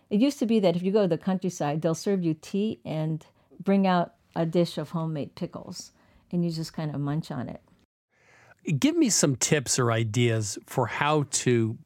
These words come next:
Speaker 2: put together a quick dish using your principles and what you know about cooking, but using an American refrigerator and kitchen.
Speaker 1: So I wanna make a quick meal.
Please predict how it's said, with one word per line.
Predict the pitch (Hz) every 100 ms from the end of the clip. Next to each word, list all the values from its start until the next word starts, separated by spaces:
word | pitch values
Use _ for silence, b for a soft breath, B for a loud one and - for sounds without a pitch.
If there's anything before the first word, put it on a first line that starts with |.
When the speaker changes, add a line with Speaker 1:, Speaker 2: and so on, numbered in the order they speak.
| _
Speaker 2:
put | - 156
together | - 123 120 113 113
a | 117
quick | 107 - 147 120 - - 110
dish | 120 110 - - - B B B B B -
using | 135 127 127
your | 120 127
principles | - 120 - 117 117 110 107
and | 113 110
what | 113 -
you | 113
know | 107 104
about | 98 101 98
cooking, | - 127 - 113
but | 110 127
using | 117 127 113 113
an |
American | 113 117 120 117 113 107
refrigerator | 107 - 123 110 113 107 104
and | 98
kitchen. | - 104 - 104 - _ _ _
Speaker 1:
So | - - - - - 208 196 190 - -
I | 208 233 262 269 262 - _ _ _ _ _
wanna | 190 202 202 190
make | 170 175 175
a | 156
quick | - 214 190 -
meal. | 170 170 156 - - 180